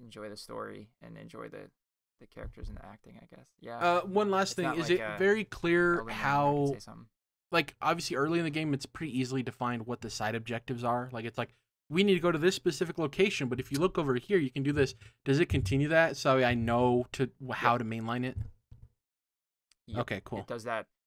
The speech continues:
Speaker 1: It's really cool how it does that. And even too, you'll finish up, like, a main quest or something, and then just the way, the way, where the story sits, the characters will say, you know, Mimir will say, like, "Well, yep, we're, we're gonna go do that next, but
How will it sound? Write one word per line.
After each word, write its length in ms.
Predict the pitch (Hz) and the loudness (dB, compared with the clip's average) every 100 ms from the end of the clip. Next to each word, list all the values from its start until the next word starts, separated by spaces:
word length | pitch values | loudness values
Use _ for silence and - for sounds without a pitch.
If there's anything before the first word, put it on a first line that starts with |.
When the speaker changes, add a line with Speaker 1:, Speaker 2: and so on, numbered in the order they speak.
| _ 113 | _ -20
Speaker 1:
It's 100 | 107 | -6
really 280 | 123 139 | -2 -2
cool 200 | 117 120 | -2 -8
how 120 | 98 98 | -8 -10
it 40 | |
does 180 | 101 101 | -10 -14
that. 200 | 95 90 | -16 -16
And 140 | - 123 | -12 -10
even 180 | 123 117 | -10 -10
too, 340 | 117 117 147 - _ _ _ - | -10 -10 -10 -16 _ _ _ -12
you'll 140 | 117 | -10
finish 360 | - 135 131 139 | -8 -8 -6 -6
up, 180 | 127 - | -6 -6
like, 240 | 101 - _ _ - | -8 -12 _ _ -16
a 60 | |
main 240 | 113 120 139 | -12 -12 -8
quest 380 | 165 180 - - _ _ | -6 -6 -10 -20 _ _
or 80 | 156 | -14
something, 460 | 180 165 185 175 - | -12 -12 -14 -14 -16
and 200 | 113 110 | -14 -12
then 380 | 113 110 107 107 _ _ _ _ _ _ _ _ _ _ 107 | -12 -12 -14 -16 _ _ _ _ _ _ _ _ _ _ _
just 220 | 151 131 - | -14 -12 -10
the 80 | |
way, 320 | 113 117 117 113 | -6 -6 -6 -10
the 180 | - | -14
way, 300 | 117 117 113 113 | -10 -8 -8 -10
where 240 | 127 127 | -6 -6
the 100 | 123 | -6
story 280 | - 135 135 | -8 -8 -6
sits, 460 | - 143 135 - - - | -6 -8 -8 -14 -16 -18
the 80 | 131 | -12
characters 440 | 123 113 120 107 | -10 -10 -12 -14
will 80 | 110 | -14
say, 480 | - 110 107 104 104 | -10 -8 -8 -10 -14
you 80 | 113 | -14
know, 80 | 107 | -12
Mimir 340 | 110 113 110 | -10 -8 -8
will 80 | 107 | -10
say, 180 | 107 110 | -10 -8
like, 180 | 107 - _ _ _ | -8 -12 _ _ _
"Well, 320 | - 147 165 - | -4 -2 -2 -8
yep, 220 | - 170 - | -6 -4 -4
we're, 220 | 139 147 | -8 -8
we're 120 | 160 165 | -10 -10
gonna 100 | 175 | -6
go 140 | 180 | -4
do 120 | 170 | -4
that 200 | 175 190 | -4 -6
next, 280 | 120 131 - - | -8 -12 -12 -8
but 200 | 127 | -8